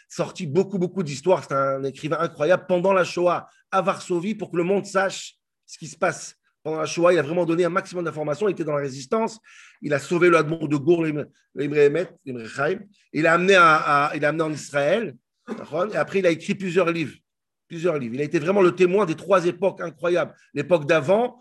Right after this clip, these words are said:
l'époque de dedans et l'époque d'après d'arriver en Eretz Israël. Et il a écrit un livre, un des livres qu'il a écrit, Moshe Prager, c'est, c'est, c'est le livre de l'histoire d'un frère et une sœur, Ach ve'achot, ça s'appelle. Le frère et la sœur, Hana et Sender, comme ça il l'appelait.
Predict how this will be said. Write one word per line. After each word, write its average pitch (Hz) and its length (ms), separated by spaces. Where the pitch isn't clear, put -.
l'époque 147 320
de 165 100
dedans 180 580
et 143 60
l'époque 156 300
d'après 156 340
d'arriver 151 240
en 156 100
Eretz 143 180
Israël. 147 360
Et 180 80
il 175 80
a 190 40
écrit 196 240
un 202 120
livre, 180 260
un 202 140
des 185 100
livres 185 180
qu'il 165 140
a 151 60
écrit, 160 420
Moshe 147 300
Prager, 139 460
c'est, 156 400
c'est, 156 220
c'est 156 160
le 151 100
livre 190 180
de 170 60
l'histoire 185 460
d'un 160 120
frère 202 300
et 175 60
une 160 80
sœur, 147 220
Ach 175 200
ve'achot, 165 380
ça 139 80
s'appelle. 127 320
Le 143 100
frère 196 260
et 180 60
la 156 120
sœur, 208 400
Hana 202 360
et 165 60
Sender, 202 480
comme 156 100
ça 185 100
il 175 80
l'appelait. 170 360